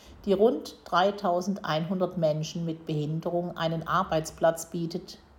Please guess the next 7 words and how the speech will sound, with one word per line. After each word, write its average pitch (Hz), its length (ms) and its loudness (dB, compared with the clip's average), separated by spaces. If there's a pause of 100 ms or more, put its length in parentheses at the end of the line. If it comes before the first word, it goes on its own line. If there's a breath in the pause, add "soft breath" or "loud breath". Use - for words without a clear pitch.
(140)
zuletzt 202 680 -2
mit 196 180 -6
einem 151 300 -4
Umsatzerlös 165 1120 0
von 120 300 -10
zweiundneunzig 160 1080 0
Millionen 156 600 -2